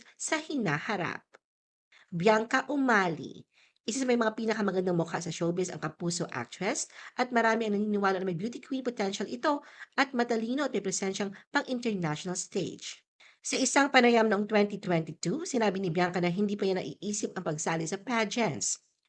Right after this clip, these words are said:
Isa sa mga dahilan niya noon ay ang kanyang height na five four na ngayon ay hindi na hadlang dahil inalis na ang height requirement. Julia Barreto. Maraming fans na nagsasabing may ganda at karismang pang-beauty queen si Julia.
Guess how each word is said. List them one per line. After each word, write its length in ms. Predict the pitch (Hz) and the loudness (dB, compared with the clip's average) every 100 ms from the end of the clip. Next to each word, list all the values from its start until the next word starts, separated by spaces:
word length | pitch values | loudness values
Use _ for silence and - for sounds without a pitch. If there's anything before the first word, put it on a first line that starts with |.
| _ | _
Isa 160 | 202 | -4
sa 160 | 262 233 | 2 4
mga 160 | 214 | 4
dahilan 320 | 202 190 180 175 | 4 2 2 4
niya 120 | 170 | 4
noon 240 | 208 262 262 | 4 2 2
ay 80 | 226 | 2
ang 60 | 214 | 0
kanyang 220 | 202 185 - | -2 -4 -4
height 240 | - 190 180 | -2 -2 -2
na 80 | |
five 240 | 175 170 208 | 0 0 0
four 320 | 208 294 277 269 - - | -2 0 0 0 -6 -4
na 160 | 233 240 | 2 6
ngayon 160 | 233 | 6
ay 80 | 220 208 | 4 0
hindi 240 | 233 226 | -2 0
na 80 | 233 | 0
hadlang 480 | - 156 165 262 175 - - | 0 -2 2 2 0 -8 -4
dahil 240 | 196 196 | -2 2
inalis 240 | 185 170 | 0 0
na 160 | - 156 | -2 -4
ang 80 | 214 | -4
height 240 | - 143 - | -2 -2 -2
requirement. 800 | 214 - 180 160 147 127 - - _ _ _ _ _ - - - | -6 0 2 2 -2 -6 -12 -20 _ _ _ _ _ -20 -18 -6
Julia 400 | 170 226 185 226 | 4 6 6 4
Barreto. 720 | 247 302 220 151 - 113 - _ _ _ - - | 4 2 2 -2 -4 -6 -10 _ _ _ -18 4
Maraming 400 | 220 233 240 233 | 8 8 8 2
fans 320 | - 202 202 | 0 0 0
na 60 | 190 | -2
nagsasabing 480 | 185 202 175 185 175 - | -4 -2 -2 -2 -6 0
may 160 | 214 | 2
ganda 400 | 190 175 165 202 | 4 4 6 6
at 140 | 202 196 | 6 0
karismang 420 | 180 170 180 160 | 0 0 -4 -2
pang-beauty 460 | 175 139 185 240 | -2 -2 -4 -8
queen 260 | 240 175 160 | -6 -4 -4
si 80 | 233 | -4
Julia. 640 | 170 240 233 247 202 165 | -4 -2 0 0 -2 -4